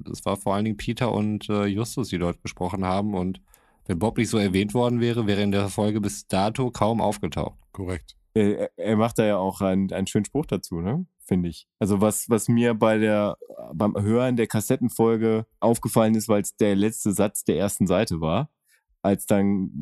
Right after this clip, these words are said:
Speaker 3: gefragt wird, wer Justus ist, wer Peter ist und dann Recherche und Archiv. Und ich meine, der ist ja nun mal aufgrund der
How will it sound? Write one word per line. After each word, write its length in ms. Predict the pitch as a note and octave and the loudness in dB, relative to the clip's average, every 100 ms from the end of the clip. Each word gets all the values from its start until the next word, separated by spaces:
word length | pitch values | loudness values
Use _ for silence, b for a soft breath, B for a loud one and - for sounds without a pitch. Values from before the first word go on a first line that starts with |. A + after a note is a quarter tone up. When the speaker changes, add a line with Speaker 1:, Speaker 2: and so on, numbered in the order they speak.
| C2+ | -8
Speaker 3:
gefragt 420 | F#2 - G#2+ G#2 | -8 0 0 0
wird, 140 | G#2+ F#2+ | -2 2
wer 80 | G2+ | 2
Justus 400 | A#2 B2+ A#2+ A2 | 2 0 -2 0
ist, 200 | A2+ - | -2 0
wer 120 | F#2+ | 0
Peter 360 | - B2 A#2 | 0 2 2
ist 360 | G2 G#2+ - - _ _ _ _ _ | 2 -2 -4 -14 _ _ _ _ _
und 180 | G#2 G2 | 0 2
dann 200 | G2 F#2+ | 2 2
Recherche 500 | G2 - G#2+ G#2 G#2+ | -2 2 0 2 0
und 100 | F#2+ | 0
Archiv. 420 | F#2 A2+ A2+ - | 0 0 0 2
Und 120 | G#2 | 0
ich 80 | G2+ | 2
meine, 220 | G#2 G2+ | 0 2
der 120 | G#2+ | 2
ist 140 | G#2+ - | 0 0
ja 100 | A2 | 0
nun 160 | A2 | 0
mal 300 | A2 G#2+ G#2+ | 0 0 0
aufgrund 460 | E2 G2 - A2 G#2 | -2 -4 0 -2 0
der 340 | G2+ F#2+ D#2 | 0 0 -4